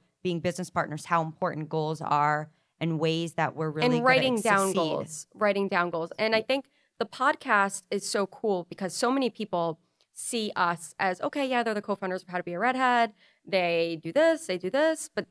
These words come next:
Speaker 2: they don't know how much goes into it. So I'm so excited for all these different episodes to say, "Okay, yeah, we're, we're, maybe we do interviews one day, or maybe one day we're talking to, you know, someone on the business side of things that's gonna help us do something else, or we're gonna,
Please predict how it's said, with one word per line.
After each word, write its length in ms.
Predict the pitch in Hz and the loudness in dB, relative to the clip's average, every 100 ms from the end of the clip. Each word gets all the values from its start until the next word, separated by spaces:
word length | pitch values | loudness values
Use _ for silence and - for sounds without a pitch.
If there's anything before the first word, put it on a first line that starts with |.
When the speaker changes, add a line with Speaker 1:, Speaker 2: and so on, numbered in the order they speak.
| - | 4
Speaker 2:
they 160 | 240 277 | 6 8
don't 260 | 277 226 | 6 4
know 720 | 208 214 226 208 196 180 175 - _ _ _ _ _ | 4 6 8 8 6 4 0 -6 _ _ _ _ _
how 420 | - 262 233 214 | -4 6 6 6
much 360 | 202 202 196 - | 6 2 2 -2
goes 180 | 202 - | -4 -2
into 320 | 277 - 220 | -4 0 0
it. 140 | 175 | 2
So 80 | 214 | 0
I'm 100 | 190 | -2
so 280 | - 240 233 | -2 0 0
excited 460 | - - 202 190 190 | -2 0 2 2 -2
for 100 | - | 0
all 100 | 208 196 | 2 2
these 120 | 202 | 0
different 260 | 196 - - | -4 -4 -2
episodes 560 | - - 170 160 - | -2 0 0 0 -4
to 80 | - | -10
say, 320 | - 185 175 - | 2 4 4 4
"Okay, 280 | 226 226 180 | 2 2 2
yeah, 280 | 185 156 - - - | 4 2 0 -8 0
we're, 140 | 220 - | 0 2
we're, 140 | 226 226 | 4 4
maybe 220 | 220 208 | 4 2
we 120 | 196 | -2
do 140 | 180 - | -2 0
interviews 560 | 269 254 208 185 170 | 0 0 0 0 0
one 160 | 175 160 | 0 2
day, 240 | 147 135 | 4 4
or 120 | 135 | 2
maybe 260 | 180 190 196 | 2 0 0
one 220 | 185 185 | 0 0
day 160 | 180 175 | 2 2
we're 100 | 175 | 0
talking 420 | 185 175 180 175 | -2 -4 -2 -4
to, 760 | - - 175 165 160 160 170 165 _ _ _ | -4 -2 2 2 2 2 0 -2 _ _ _
you 140 | 202 202 | 2 4
know, 240 | 180 175 | 6 4
someone 360 | - 208 208 196 | 4 4 6 4
on 80 | 185 | 2
the 60 | |
business 300 | 165 196 202 | 2 2 0
side 200 | - 175 | 2 2
of 80 | 175 | 2
things 280 | 180 170 170 | 0 0 -2
that's 140 | 170 | -4
gonna 160 | 185 175 | -2 0
help 280 | 180 185 180 | 2 2 2
us 140 | 170 | -4
do 120 | - 175 | -6 -4
something 480 | - 190 - 180 | 0 0 0 0
else, 560 | 196 208 185 180 175 - | 4 6 6 6 2 0
or 280 | 170 165 170 | 0 2 2
we're 80 | 180 | 0
gonna, 260 | 180 180 | 0 -2